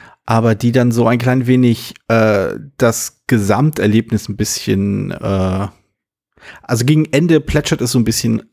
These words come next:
aus, finde ich. Denn dieser zweite Akt, den, wie du's genannt hast, passt halt nicht so schön glatt in den ersten Akt, äh, zum ersten Akt. Und auch die Mechanismen, mit denen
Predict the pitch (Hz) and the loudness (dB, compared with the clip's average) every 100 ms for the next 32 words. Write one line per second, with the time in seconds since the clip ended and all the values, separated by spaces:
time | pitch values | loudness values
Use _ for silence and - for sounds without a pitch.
0 | _ 104 107 117 - - 90 90 87 - | _ 0 2 2 0 -2 0 0 -4 -2
1 | 107 104 107 - 135 151 131 160 127 113 | 0 0 -4 -4 -2 -2 -2 -2 -2 -2
2 | 104 98 98 92 90 101 101 - - - | -2 -4 -2 -2 -2 -4 -8 -12 -20 -20
3 | - - _ _ - 156 - - - 123 | -20 -20 _ _ -6 -4 -4 -6 -4 0
4 | 123 - - - 123 131 - 123 - 113 | 0 -2 -10 0 0 0 -4 -2 0 0
5 | - 110 123 - 107 101 90 107 - - | -2 -4 -4 -2 0 0 0 -2 -4 -6
6 | 92 - - - _ 110 - 131 - 107 | -6 -8 -16 -18 _ -4 0 -2 0 -2
7 | - - 104 113 - 113 117 120 127 117 | -2 -4 -6 -6 -6 -2 -2 0 0 2
8 | 120 143 185 131 113 98 113 113 113 | 2 2 2 2 2 2 2 4 2